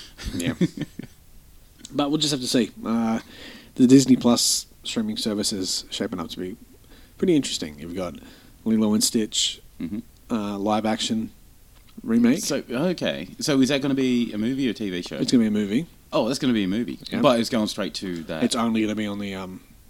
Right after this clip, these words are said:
Speaker 1: on the streaming service. On the
Speaker 2: Oh,
Speaker 1: app.
Speaker 2: I, I, uh, yeah, that's a marketing ploy, isn't it? Making
Speaker 1: The
Speaker 2: sure that you wanna sign up to see that.
Speaker 1: Lady and the Tramp
Speaker 2: Mm-hmm.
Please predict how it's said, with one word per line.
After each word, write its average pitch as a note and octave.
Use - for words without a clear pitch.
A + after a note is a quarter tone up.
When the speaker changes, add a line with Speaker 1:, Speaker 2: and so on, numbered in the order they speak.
Speaker 1:
on B2
the G2+
streaming F#2
service. B1+
On -
the F2+
Speaker 2:
Oh, F2+
Speaker 1:
app. -
Speaker 2:
I, E2
I, F2
uh, F2
yeah, E2+
that's F2
a F2
marketing E2+
ploy, D#2+
isn't E2+
it? F2
Making F#2
Speaker 1:
The G#2+
Speaker 2:
sure F#2+
that F2
you F2+
wanna F2+
sign E2+
up -
to -
see F2
that. E2+
Speaker 1:
Lady A#2+
and B2+
the A#2+
Tramp C#3
Speaker 2:
Mm-hmm. F#2